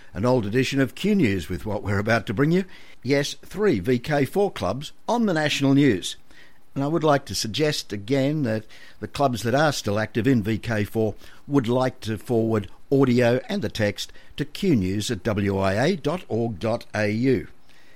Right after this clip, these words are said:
But with that, it's to Townsville and a case of snow. The tarc Incorporated held their twenty eighteen annual general meeting at Rossiter Park, Aitkenvale, last Sunday, November twenty-five, in shady surroundings near Ross River.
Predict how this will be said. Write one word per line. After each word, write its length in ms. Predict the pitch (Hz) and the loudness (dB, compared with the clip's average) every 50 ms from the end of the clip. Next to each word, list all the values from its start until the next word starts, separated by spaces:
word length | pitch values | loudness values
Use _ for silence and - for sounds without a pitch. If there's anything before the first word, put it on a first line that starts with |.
| - - - - - - | -18 -18 -18 -16 -6 -2
But 280 | 202 147 92 - - | -2 -2 -2 -4 -6
with 200 | - 98 104 98 | -6 -4 -2 2
that, 260 | 156 175 220 233 - - - - - - | 2 2 2 2 -2 -8 -14 -18 -10 -6
it's 180 | - 147 - - | -6 -6 -4 -6
to 100 | - 143 | -8 -8
Townsville 680 | - - 190 202 202 202 196 - - 202 214 208 - - - - - - - - | -2 0 4 4 4 4 4 4 4 2 2 2 0 -6 -16 -18 -18 -8 -2 0
and 100 | 131 120 | 0 0
a 40 | |
case 340 | - - 151 147 156 - - | 2 4 4 6 6 4 4
of 100 | 123 104 | 2 0
snow. 500 | - - - 139 151 180 165 101 82 78 - - - - - - - - - - - - - - - - - | 0 0 2 2 2 4 2 2 0 -2 -6 -10 -14 -16 -16 -16 -16 -16 -16 -16 -16 -18 -18 -18 -18 -16 -4
The 320 | - 151 170 175 - - - - | 2 4 4 4 2 -2 -8 -6
tarc 320 | - 170 185 202 208 - | -4 -2 -2 -2 0 2
Incorporated 760 | 160 127 - - 123 113 101 - 104 104 104 110 123 123 101 | 2 2 2 2 0 0 0 0 -2 0 0 2 2 0 0
held 240 | 113 139 139 139 117 | 2 2 2 2 2
their 180 | 135 156 180 139 | 2 0 0 0
twenty 460 | - - - 165 165 165 175 - - | -2 -4 -4 -4 -2 -2 -4 -4 -2
eighteen 400 | 143 139 139 117 117 117 117 127 - - | 0 0 2 2 2 2 2 0 0 -2
annual 360 | 117 131 139 135 143 127 110 | 0 2 4 4 4 2 2
general 340 | 95 113 123 117 113 113 110 | 0 0 0 0 0 0 0
meeting 320 | 110 107 107 120 127 127 | -2 -2 0 0 0 -2
at 160 | 110 113 - 107 | -2 -4 -4 -4
Rossiter 320 | 120 120 - - 104 98 | -4 -4 -2 -4 -4 -6
Park, 380 | - - - 113 104 98 - - | -6 -4 -4 -4 -4 -4 -4 -4
Aitkenvale, 560 | - 139 139 - 117 92 92 104 101 120 131 - - - - - - | -2 -2 -2 -2 -2 -2 -2 0 0 -2 -2 -4 -8 -16 -16 -12 -6
last 280 | - 156 175 151 - - | -4 -2 -2 -2 -4 -4
Sunday, 380 | - 95 98 101 110 120 139 | -4 -4 -4 -2 -2 0 0
November 360 | 139 127 113 101 117 104 117 | 2 2 0 0 0 -2 -2
twenty-five, 680 | - - - 110 101 101 95 - 135 131 143 147 143 127 | -4 -4 -4 -4 -2 -2 -4 -4 -4 -4 -4 -4 -4 -2
in 160 | 101 87 85 - - - - - | -2 -4 -4 -6 -10 -16 -18 -14
shady 420 | - - - - 123 113 110 104 95 | -10 -6 -2 0 2 2 2 0 -2
surroundings 640 | - - 104 104 123 131 139 147 156 170 147 123 139 | -4 -2 -2 0 0 0 0 0 0 -2 -2 -2 0
near 140 | 143 147 | 2 2
Ross 340 | 139 117 98 90 82 - - | 2 2 0 -2 -4 -4 -4
River. 240 | 139 151 156 131 | -2 0 0 0